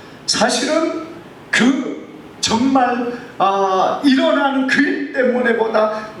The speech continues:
우리 안에서 일어나는 일들이 우리를 더 힘들게 만든다는 것이에요.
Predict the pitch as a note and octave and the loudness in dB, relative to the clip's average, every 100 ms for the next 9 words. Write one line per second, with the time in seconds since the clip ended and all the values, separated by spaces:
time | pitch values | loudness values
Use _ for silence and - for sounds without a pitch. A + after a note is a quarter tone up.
0 | E3+ A3 F#4 F#4+ E4+ C#4+ C#4+ - C4 C4 | 0 2 4 4 2 0 -4 -2 0 0
1 | A3+ A#3+ A#3 A3+ G#3+ G#3 G#3 G3+ G3+ A3 | 2 2 4 2 2 0 -2 -2 2 2
2 | - - C#4+ C4 B3+ - G#3 G#3+ A3 D4+ | 2 0 0 0 0 0 0 2 2 2
3 | F4 - - - - - A3+ C4 C4+ - | 0 -4 -10 -12 -2 2 4 2 0 -4
4 | - - - F4 E4+ B3 F#3+ D#3+ D#3+ G3+ | -4 -2 -2 -2 -2 0 2 2 2 2
5 | A#3+ B3+ B3 - - - D#3 E3 E3+ G#3+ | 2 0 -2 -8 -6 -2 0 0 0 2
6 | G#3+ G3 G#3 C4 - - - - | 2 2 2 2 2 0 -4 -6